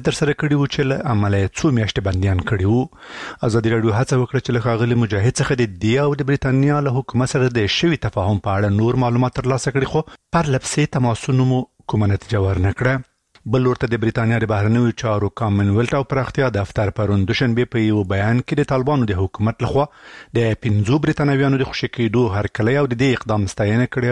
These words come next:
او ویلي دي چې دغو وګړو د بریتانیا له حکومت سره په افغانستان کې کار نه کوه او دې هیواد ته د حکومت د سفر نه کولو سپارښتنه یې له پامه غورځولې وه چې دا یوه تېروتنه وه.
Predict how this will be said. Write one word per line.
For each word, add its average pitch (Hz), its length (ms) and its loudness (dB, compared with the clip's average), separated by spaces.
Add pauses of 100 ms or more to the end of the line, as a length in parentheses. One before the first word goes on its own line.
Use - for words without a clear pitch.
او 117 80 2
ویلي 131 380 2
دي - 100 -8
چې - 500 -8
دغو 104 240 2
وګړو 120 380 2
د 139 100 0
بریتانیا 139 400 2
له 104 80 0
حکومت 110 400 -2
سره 101 160 -4
په 101 100 -2
افغانستان 101 460 -2
کې - 220 -8
کار 107 260 0
نه 117 180 0
کوه 135 220 2
او - 80 2
دې 127 260 0
هیواد 131 220 0
ته 113 80 0
د 98 140 -4
حکومت 123 420 -2
د - 100 -2
سفر 104 300 -2
نه 110 280 0
کولو 143 340 0
سپارښتنه 120 520 0
یې - 560 -6
له 107 320 0
پامه 147 240 2
غورځولې 147 460 2
وه 143 180 2
چې 113 160 -4
دا 98 160 0
یوه 92 180 0
تېروتنه 98 560 2
وه. 120 160 0